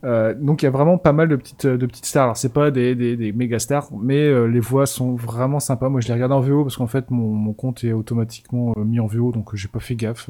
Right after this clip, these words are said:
C'est, je l'ai lancé en V O au bout de trois épisodes, je me suis dit, ah, c'est vrai que j'aurais pu le regarder en français.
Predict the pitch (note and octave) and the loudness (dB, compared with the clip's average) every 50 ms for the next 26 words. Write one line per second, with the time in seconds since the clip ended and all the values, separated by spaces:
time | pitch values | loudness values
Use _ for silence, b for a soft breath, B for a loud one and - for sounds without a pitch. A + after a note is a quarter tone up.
0 | G2+ F#2+ - - A2 G#2+ G#2 F#2+ G2 A2+ A2 A2+ G#2+ - - A2+ A2 G2+ G#2+ A2 | -12 -12 -8 -8 -6 -6 -6 -6 -6 -4 -4 -4 -4 -4 -6 -8 -6 -4 -4 -4
1 | A#2+ A#2 A2 A2 - - - A2+ A2 G#2 - G#2 G#2 A#2 A#2+ A#2 G#2+ G2 G2+ G#2+ | -4 -4 -4 -8 -10 -6 -4 -4 -4 -4 -6 -6 -6 -4 -4 -4 -6 -6 -6 -8
2 | G2+ G2+ - - A2 A2+ A2+ A#2 G#2+ G#2 - G#2+ G#2+ A2 G#2+ G#2+ G#2+ G2+ - G#2+ | -8 -8 -8 -8 -8 -6 -6 -6 -6 -6 -6 -6 -4 -4 -2 -4 -6 -6 -8 -12
3 | - - A#2+ B2+ | -14 -12 -14 -16